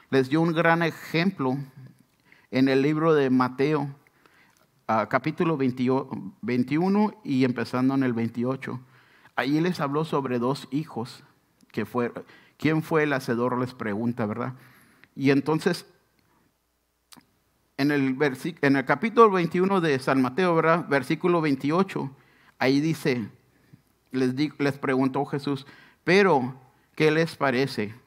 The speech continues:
Un hombre tenía dos hijos, y acercándose al primero le dijo, 'Hijo, ve hoy a trabajar en mi viña.' Respondiendo él, dijo, 'No quiero.'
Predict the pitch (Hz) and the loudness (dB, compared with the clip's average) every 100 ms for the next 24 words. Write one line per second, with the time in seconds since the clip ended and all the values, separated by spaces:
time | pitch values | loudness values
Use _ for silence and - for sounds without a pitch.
0 | _ 143 175 185 208 185 185 143 147 147 | _ 0 2 4 4 2 0 0 0 0
1 | 147 147 170 185 - - - _ _ _ | -2 -2 -6 -4 -6 -6 -12 _ _ _
2 | _ - 123 127 123 131 147 160 160 143 | _ -4 -2 -2 -4 -2 0 0 -2 -4
3 | 139 - 131 143 147 139 131 131 127 123 | -6 -4 -2 0 0 0 0 -2 -4 -8
4 | 110 _ - 170 - 131 127 - _ _ | -12 _ -4 -4 -2 -4 -4 -14 _ _
5 | _ - 143 165 170 175 180 143 143 127 | _ 0 2 2 2 2 0 -2 -2 -2
6 | 120 127 127 139 - 120 113 113 135 214 | 0 0 0 0 -2 0 0 -2 -2 -2
7 | 147 131 - _ _ _ _ _ _ _ | -4 -6 -12 _ _ _ _ _ _ _
8 | _ _ _ _ _ _ 131 151 156 147 | _ _ _ _ _ _ -2 0 2 0
9 | 147 170 190 190 170 196 180 143 139 135 | 2 0 2 4 4 4 2 0 -2 0
10 | 127 120 123 104 120 156 156 156 143 143 | -2 -2 -6 0 2 4 2 -2 -2 0
11 | 127 110 | 0 -4